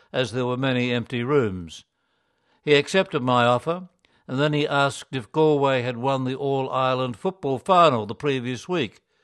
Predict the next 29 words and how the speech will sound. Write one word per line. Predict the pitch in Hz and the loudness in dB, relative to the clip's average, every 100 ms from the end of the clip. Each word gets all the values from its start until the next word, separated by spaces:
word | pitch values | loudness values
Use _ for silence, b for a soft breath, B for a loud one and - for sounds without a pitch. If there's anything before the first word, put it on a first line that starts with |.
| b b b b b | b b b b b
He | - | -4
was | 139 139 | -2 -2
disappointed | 160 131 - 165 156 123 107 | -4 -4 -2 0 2 0 -4
we | 123 | -4
had | 117 113 | -4 -2
not | 143 110 | -2 -2
heard | 135 147 120 | -2 0 0
the | 117 | -4
result, | 120 107 156 123 - b b b | -6 4 4 4 -2 b b b
and | 127 | -2
informed | 131 113 170 151 131 110 | -2 0 2 2 0 -4
me | 127 | -4
that | 120 120 - _ | -4 -6 -8 _
he | 160 156 | -4 -4
was | 131 - | -4 -6
from | 135 | -6
my | 123 123 120 | -2 0 0
home | 120 143 123 110 | -2 -2 -4 -4
county, | 160 147 120 120 | -2 -2 -2 -4
Galway. | 127 151 151 120 95 85 - _ _ b b b b b b b | 2 2 4 2 0 -6 -16 _ _ b b b b b b b
And | 143 | 2
after | 165 170 - 143 | 4 4 2 -2
a | |
meal | 135 139 143 | 0 2 2
at | 135 120 | 0 -2
a | 123 | 0
local | 139 135 135 120 | 0 0 -4 -6
Chinese | - 143 131 127 117 | -4 -2 0 -2 -4
cafe, | - 151 139 139 127 | -2 -2 0 0 -2